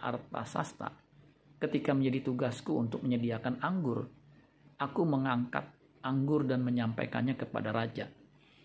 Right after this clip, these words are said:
Karena aku kelihatan sedih yang memang belum pernah terjadi di hadapan raja,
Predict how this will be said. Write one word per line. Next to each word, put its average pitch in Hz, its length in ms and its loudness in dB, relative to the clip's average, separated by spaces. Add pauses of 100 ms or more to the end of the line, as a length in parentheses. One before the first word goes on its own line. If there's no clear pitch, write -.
(340)
Karena 185 380 2
aku 175 240 4
kelihatan 151 560 2
sedih 120 480 -2 (160)
yang 139 240 2
memang 151 420 0
belum 127 220 2
pernah 120 560 -2
terjadi 113 400 -2
di 120 160 2
hadapan 113 320 -2
raja, 127 340 -4